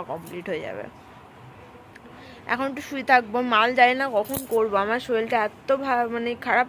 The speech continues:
লাগছে বলে বোঝাতে পারবো না, আর খুবই খারাপ লাগছে। আর আজকে তো সোমবার,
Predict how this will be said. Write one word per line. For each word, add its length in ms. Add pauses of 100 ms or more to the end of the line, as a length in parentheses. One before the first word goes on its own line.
লাগছে 340 (800)
বলে 280
বোঝাতে 340
পারবো 260 (100)
না, 60 (520)
আর 80 (120)
খুবই 300
খারাপ 240 (100)
লাগছে। 340 (640)
আর 100 (120)
আজকে 260 (120)
তো 80 (1300)
সোমবার, 540